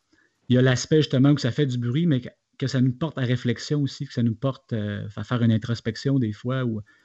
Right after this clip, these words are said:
justement à se poser des questions. Fait que, il y a une dimension aussi, euh, pol-, politique, spirituelle aussi à la musique, là, euh, qui est très pédagogique aussi, là, qui peut vraiment nous aider, là.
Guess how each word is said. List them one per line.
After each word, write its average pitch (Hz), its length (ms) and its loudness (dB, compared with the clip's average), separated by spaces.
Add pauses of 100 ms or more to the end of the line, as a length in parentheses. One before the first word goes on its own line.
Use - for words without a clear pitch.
(240)
justement 117 580 4
à 104 80 0
se - 80 -4
poser 123 280 2
des 120 100 4
questions. 127 440 0
Fait 110 180 -4
que, 107 120 -6
il 98 180 -4
y 104 80 -4
a 107 60 0
une 110 140 4 (180)
dimension 120 600 4
aussi, 135 360 2
euh, 117 60 2 (100)
pol-, 123 200 0 (260)
politique, 127 500 4
spirituelle 135 640 0
aussi 127 280 -6
à - 20 -2
la 123 120 0
musique, 113 380 -2
là, 123 100 -2
euh, 113 200 -4 (480)
qui 104 100 -6
est 98 100 -6
très 107 340 -2
pédagogique 120 680 2
aussi, 117 260 -8
là, 127 80 -4
qui - 140 -16
peut 113 100 -8
vraiment 110 260 -2
nous 110 240 0
aider, 104 280 -4
là. 104 260 -10